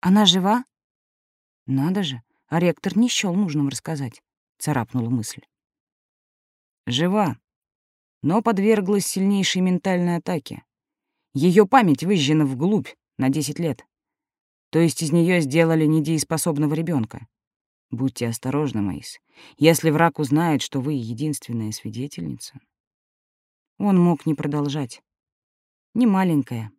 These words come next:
понимала. Наконец они оставили меня в покое, и я смогла принять ванну.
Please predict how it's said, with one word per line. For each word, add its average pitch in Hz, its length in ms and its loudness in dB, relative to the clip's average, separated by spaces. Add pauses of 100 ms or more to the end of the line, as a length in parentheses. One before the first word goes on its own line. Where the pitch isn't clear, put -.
понимала. 135 540 0 (1200)
Наконец 220 420 6
они 214 180 4
оставили 196 500 2
меня 185 240 4
в - 100 -10
покое, 151 540 0 (120)
и - 80 -2
я 170 200 2
смогла 170 360 0
принять 151 380 -2
ванну. 123 380 -4